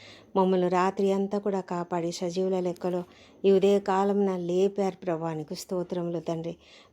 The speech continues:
మా తండ్రి, నీ కృప మా ఎడల హెచ్చుగానున్నది, నీ విశ్వాస్యత నిరంతరం నిల్చును.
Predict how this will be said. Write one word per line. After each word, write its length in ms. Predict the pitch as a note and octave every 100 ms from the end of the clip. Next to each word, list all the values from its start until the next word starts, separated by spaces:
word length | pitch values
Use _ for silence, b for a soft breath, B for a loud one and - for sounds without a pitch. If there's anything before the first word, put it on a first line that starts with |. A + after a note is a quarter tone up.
| F3+
మా 80 |
తండ్రి, 460 | E3+ F#3 F#3 F#3+ F#3+ - b b b -
నీ 120 | G#3
కృప 280 | G#3 A3+ A3
మా 260 | A3 G#3 G3
ఎడల 200 | G3 G3
హెచ్చుగానున్నది, 920 | F#3 F3+ G3+ G3 F#3 F3 E3+ E3 E3 -
నీ 80 | E3+
విశ్వాస్యత 640 | E3+ E3+ F3+ F3 - F3+
నిరంతరం 640 | F3+ E3 E3+ F3 F#3 F3+ E3
నిల్చును. 440 | E3 F3 F3 F3